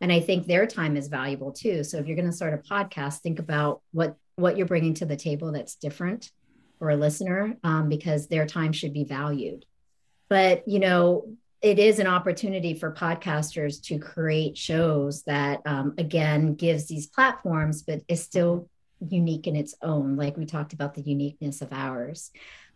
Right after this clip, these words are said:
Um, I share something similar in terms of experience. I don't necessarily, uh, categorize what we do as gatekeeping,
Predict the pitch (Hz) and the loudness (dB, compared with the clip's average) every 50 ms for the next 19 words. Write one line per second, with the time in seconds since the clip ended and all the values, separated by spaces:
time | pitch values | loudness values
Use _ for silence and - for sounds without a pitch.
0 | _ - 202 202 196 196 214 208 233 247 302 370 370 - - 226 214 220 226 226 | _ -4 2 2 2 4 4 4 6 6 6 6 4 4 4 6 6 6 6 4
1 | 226 - 208 208 - - 196 180 185 180 175 - - 196 170 170 175 175 180 180 | 2 -2 -4 -4 -2 -2 -2 0 0 -2 -4 -4 -2 -2 0 2 2 2 2 2
2 | 180 180 170 165 156 - 180 165 160 156 175 165 165 151 - - - 165 156 156 | 2 2 2 0 -2 -4 -6 -6 -6 -6 -4 -4 -4 -4 -6 -8 -6 -2 0 0
3 | 160 160 170 - 170 190 220 226 202 190 185 190 190 214 190 - - 190 170 160 | 0 0 -2 -2 0 2 2 2 2 0 -2 -2 -4 -4 -6 -4 -2 0 0 2
4 | 160 160 160 156 151 147 143 - - 160 147 139 135 139 - - - 151 151 165 | 2 2 2 0 0 0 0 -2 -4 -6 -4 -4 -6 -8 -10 -12 -6 -4 -2 -2
5 | 170 170 190 180 175 175 175 175 175 175 175 170 - 151 156 156 - - 151 151 | -2 -2 -2 -2 0 0 2 2 2 0 0 -2 -4 -2 0 0 0 -2 -2 -4
6 | 147 156 151 147 143 135 135 - - - 131 - - _ - - 214 208 - 240 | -2 -2 -2 -2 -2 -4 -6 -10 -10 -8 -8 -8 -10 _ -8 -6 -6 -4 -2 0
7 | 233 240 254 269 277 269 | 2 2 4 2 2 0